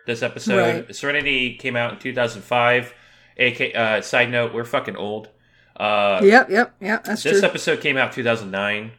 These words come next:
Speaker 1: so
Speaker 2: Oh, that's, yeah. Um, I found, uh, references that this was actually a direct ripoff of an episode of, of Deep Space Nine,
Speaker 1: Mm-hmm.
Speaker 2: in which,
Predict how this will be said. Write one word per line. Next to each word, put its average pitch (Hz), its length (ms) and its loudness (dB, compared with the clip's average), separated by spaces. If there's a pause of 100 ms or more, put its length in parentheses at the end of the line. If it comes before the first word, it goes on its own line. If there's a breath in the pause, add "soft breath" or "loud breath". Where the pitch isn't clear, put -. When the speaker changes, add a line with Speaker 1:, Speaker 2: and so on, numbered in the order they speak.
(220)
Speaker 1:
so 101 600 -2
Speaker 2:
Oh, 180 340 -2 (180)
that's, 220 460 2
yeah. 226 320 0 (540 loud breath)
Um, 202 380 2
I 262 220 8
found, 214 640 4 (120)
uh, 175 520 0 (180)
references 185 640 0
that 170 180 0
this 180 220 0
was 185 120 2
actually 170 600 0
a 185 120 -2
direct 170 300 0
ripoff 165 480 0
of 185 220 -2
an 180 80 -2
episode 175 340 0
of, 165 180 -2 (200)
of 165 180 -4
Deep 180 160 0
Space 175 320 0
Nine, 180 440 -2
Speaker 1:
Mm-hmm. 226 380 -8
Speaker 2:
in 190 180 0
which, 180 300 0